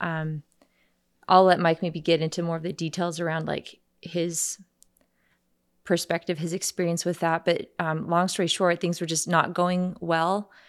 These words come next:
Um, with his job, it was feeling very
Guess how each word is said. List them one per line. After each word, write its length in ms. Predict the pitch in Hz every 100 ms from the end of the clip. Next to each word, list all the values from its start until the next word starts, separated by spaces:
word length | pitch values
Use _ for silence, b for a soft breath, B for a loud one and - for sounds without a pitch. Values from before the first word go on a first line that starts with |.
| b b b
Um, 480 | 190 175 165 160 151 _ 226 240 _ -
with 200 | 175 165
his 200 | 185 160
job, 320 | 196 160 170
it 60 | 175
was 160 | 170
feeling 420 | - 170 160 156 151
very 560 | 160 156 151 156 139